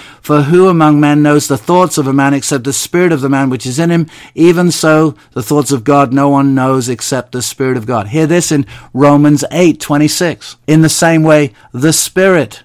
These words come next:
capital S, talking of the Holy Spirit, "also helps our weakness, for we do not know how to pray as we should, but the Spirit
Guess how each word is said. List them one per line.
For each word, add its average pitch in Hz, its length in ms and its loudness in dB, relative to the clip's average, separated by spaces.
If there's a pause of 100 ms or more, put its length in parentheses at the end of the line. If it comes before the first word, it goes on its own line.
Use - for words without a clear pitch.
(120)
capital 127 420 -2
S, 131 380 -2 (580)
talking 135 280 0
of 131 80 0
the 143 100 0
Holy 156 260 2
Spirit, 123 380 -6 (260)
"also 190 420 2
helps 156 360 0
our 151 160 4
weakness, 131 800 -2 (260)
for 156 200 2
we 151 140 6
do 160 160 2
not 165 180 0
know 151 200 2
how 151 280 2
to 170 120 2
pray 151 300 0
as 131 140 -2
we 131 140 -2
should, 117 480 -6 (360)
but 143 180 0
the 151 200 2 (120)
Spirit 180 560 0